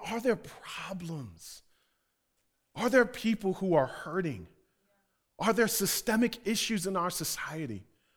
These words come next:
Are there fears that people are living with? And do we notice them? God has created you to be a solution to a problem. God has created you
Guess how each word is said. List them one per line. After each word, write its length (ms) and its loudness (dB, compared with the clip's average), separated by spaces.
Are 120 6
there 140 6
fears 680 4
that 180 4
people 360 0
are 80 4
living 420 0
with? 300 -12
And 160 2
do 120 6
we 160 8
notice 640 2
them? 280 -6
God 580 2
has 240 2
created 640 4
you 220 -2
to 140 -4
be 160 0
a 60 2
solution 680 -4
to 160 -4
a 40 -6
problem. 460 -16
God 460 6
has 220 -4
created 680 -2
you 160 -8